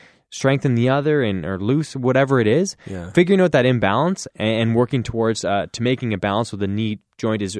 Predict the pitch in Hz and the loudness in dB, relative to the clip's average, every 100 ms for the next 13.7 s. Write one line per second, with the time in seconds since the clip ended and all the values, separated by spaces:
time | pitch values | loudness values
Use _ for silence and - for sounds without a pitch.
0 | - 107 - - 120 - 113 101 104 107 | -6 -6 -6 -4 -4 -2 -6 -4 -2 -2
1 | 165 180 175 - _ - 123 143 139 123 | -2 -4 -6 -16 _ -6 0 2 2 2
2 | 110 113 104 - - 113 104 92 92 85 | 4 4 2 0 2 2 2 -4 -2 -2
3 | 87 - 90 85 - 101 92 95 - _ | -2 -4 -6 -4 -2 0 2 0 -2 _
4 | - 160 151 214 196 135 127 110 98 - | -4 -2 0 -2 -2 -2 0 0 0 -4
5 | - 120 110 92 82 - 120 113 113 107 | -6 -2 0 0 -4 -4 -2 0 0 0
6 | 104 98 - 104 98 101 113 107 98 95 | 0 -2 -4 -6 -2 -2 0 0 0 0
7 | 92 90 104 92 - 101 101 101 90 78 | -2 -4 -6 -6 -6 -6 -6 -6 -6 -6
8 | 60 90 - 90 95 87 110 - - 95 | -8 -8 -4 -2 0 0 -2 -6 -8 -8
9 | - - 101 95 - - _ _ - - | -8 -6 -6 -6 -10 -20 _ _ -10 -4
10 | 139 151 160 131 98 95 95 107 - 104 | 0 0 2 0 -2 -2 0 -2 -2 -4
11 | 87 98 107 95 85 - 135 90 - - | -2 -4 -2 -4 -6 -2 -2 -2 -10 -20
12 | - 101 104 90 107 - - 107 107 101 | -12 -8 -6 -6 -10 -10 -4 -2 -2 -2
13 | 98 90 - 98 92 95 92 | -4 -6 -6 -2 -2 -2 -8